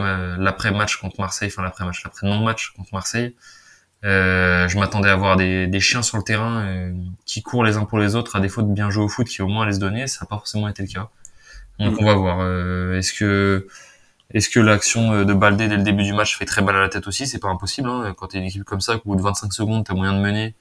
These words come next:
Speaker 1: euh, et que tu rates une occasion pareille, euh, ça fait pas,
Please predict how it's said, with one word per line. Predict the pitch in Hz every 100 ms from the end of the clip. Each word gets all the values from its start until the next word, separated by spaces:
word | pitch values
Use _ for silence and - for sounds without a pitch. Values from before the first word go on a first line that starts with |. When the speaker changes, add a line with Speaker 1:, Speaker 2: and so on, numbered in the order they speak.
| _ - - _ _ -
Speaker 1:
euh, | 101 95 95 92
et | 98
que |
tu | -
rates | 104 104
une | 107
occasion | 98 101 101
pareille, | 104 104 113 95
euh, |
ça | 90 101
fait | -
pas, | 101